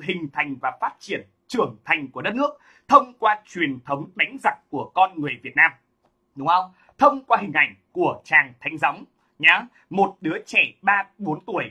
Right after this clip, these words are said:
chưa biết nói biết cười, nhưng câu nói đầu tiên của nó là đòi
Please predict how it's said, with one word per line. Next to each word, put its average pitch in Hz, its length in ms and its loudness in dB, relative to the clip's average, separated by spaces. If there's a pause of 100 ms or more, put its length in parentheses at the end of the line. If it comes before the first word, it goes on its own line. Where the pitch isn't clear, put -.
(140)
chưa 214 180 -6
biết 226 200 -8
nói 147 320 -2
biết - 160 -10
cười, 135 340 -4 (220)
nhưng 254 260 -4
câu 220 300 -2
nói 147 280 0
đầu 147 260 -4
tiên 208 220 -2
của 135 140 -10
nó 123 360 -2
là 139 260 0
đòi 143 220 0